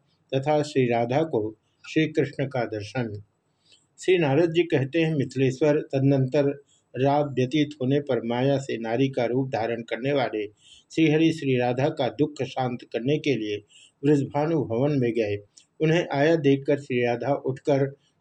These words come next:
बड़े हर्ष के साथ भीतर लिवा ले गई और आसन देकर विधि विधान के साथ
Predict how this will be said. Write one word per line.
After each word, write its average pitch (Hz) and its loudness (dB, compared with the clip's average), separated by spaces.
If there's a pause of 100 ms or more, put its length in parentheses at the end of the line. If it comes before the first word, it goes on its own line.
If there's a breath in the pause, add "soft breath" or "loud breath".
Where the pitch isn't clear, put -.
(180)
बड़े 139 6
हर्ष 143 0
के 156 0
साथ 120 -2
भीतर 135 -2
लिवा 123 0
ले 123 0
गई 131 -2 (360 soft breath)
और 143 2
आसन 151 -4
देकर 120 -2
विधि 127 2
विधान 135 -2
के 127 -4
साथ 123 -2